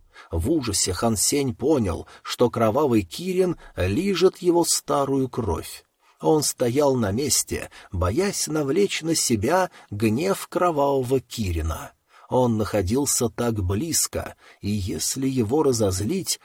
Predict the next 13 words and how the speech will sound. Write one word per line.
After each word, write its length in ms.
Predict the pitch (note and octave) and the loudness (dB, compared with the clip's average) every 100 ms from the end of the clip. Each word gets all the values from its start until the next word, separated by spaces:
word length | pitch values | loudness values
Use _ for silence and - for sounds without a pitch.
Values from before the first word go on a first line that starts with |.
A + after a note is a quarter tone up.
| - | -14
то 140 | - A#2+ | 0 2
у 80 | G#2 | 2
Хан 280 | - F#2+ | -2 -4
Сеня 640 | F2+ - D3+ D#3 G2 E2 - - - | -2 0 2 2 0 -4 -8 -18 -4
не 200 | A#2 G#2+ | 0 0
будет 420 | D#3+ F3+ F3+ E3 | -2 -2 -4 -4
ни 140 | F#3+ | -4
единого 600 | F3+ E3+ A#2+ D#3 C#3+ C#3+ | -2 -4 -2 0 2 0
шанса 560 | C3 - A2 G#2+ - A2+ | -2 -2 -2 -2 -2 -2
сбежать. 800 | G#2 G2 G#2 F2+ D#2+ - - - _ _ - | -2 -2 -2 -2 -6 -8 -10 -10 _ _ -6
В 160 | F2 | 2
этом 300 | A#2+ B2+ G#2 | 2 4 0
случае 760 | F#2+ - F2+ D#3 A#2 - D#2 - | 0 -2 0 0 0 -4 -4 -6